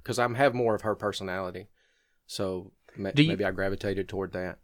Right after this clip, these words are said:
Speaker 2: Do, do you think you deliberately instilled entrepreneurial habits in
Speaker 1: No.
Speaker 2: your kids, or they just saw it,
Speaker 1: No.
Speaker 2: or,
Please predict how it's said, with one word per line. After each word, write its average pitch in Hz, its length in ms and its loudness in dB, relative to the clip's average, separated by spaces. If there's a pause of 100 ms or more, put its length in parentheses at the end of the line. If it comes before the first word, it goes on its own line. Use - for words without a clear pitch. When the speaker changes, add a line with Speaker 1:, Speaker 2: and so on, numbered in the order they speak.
(140)
Speaker 2:
Do, 139 140 6
do 139 260 2
you 175 100 6
think 196 220 8
you 156 60 6
deliberately 143 960 10 (220)
instilled 139 720 10
entrepreneurial 135 1040 6 (280)
habits 143 520 8 (100)
in 123 100 -2
Speaker 1:
No. 143 120 8
Speaker 2:
your 147 100 10
kids, 175 320 8
or 123 140 10
they 117 140 8
just - 200 2
saw 127 280 10
it, 170 100 6
Speaker 1:
No. 117 160 6
Speaker 2:
or, 110 260 6